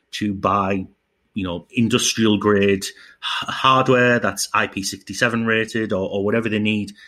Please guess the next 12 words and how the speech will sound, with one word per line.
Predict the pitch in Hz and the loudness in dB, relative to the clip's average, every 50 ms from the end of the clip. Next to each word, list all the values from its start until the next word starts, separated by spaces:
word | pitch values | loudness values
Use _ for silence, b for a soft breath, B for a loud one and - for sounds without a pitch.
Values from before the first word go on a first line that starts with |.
| B B B | B B B
to | - 117 | -4 -4
actually | 107 - - 117 | -4 -4 -6 -6
have | - - 110 110 - - | -2 0 0 0 0 -2
that | 117 101 - | -4 -4 -4
solution | - - 110 104 95 - 104 101 - - | -4 -4 -4 -4 -4 -4 -6 -6 -6 -6
out, | 104 101 101 98 98 - - - - b b b b b b b b b _ - | -4 -4 -4 -4 -4 -6 -8 -8 -10 b b b b b b b b b _ -6
outside | 104 98 - - 147 139 135 135 135 131 131 127 113 | -6 -4 -2 0 2 4 4 4 4 4 4 2 0
i-, | 107 | -2
in | - - - 104 107 - - 104 101 95 | -8 -8 -8 -8 -6 -6 -6 -6 -6 -6
certain | - - 123 117 104 | -4 -2 -2 -2 -2
different | 104 104 98 - 87 92 | -4 -6 -6 -8 -8 -6
environments. | 98 95 110 113 117 117 113 117 113 113 110 - - - | -2 0 2 2 2 2 2 0 -2 -4 -4 -8 -10 -10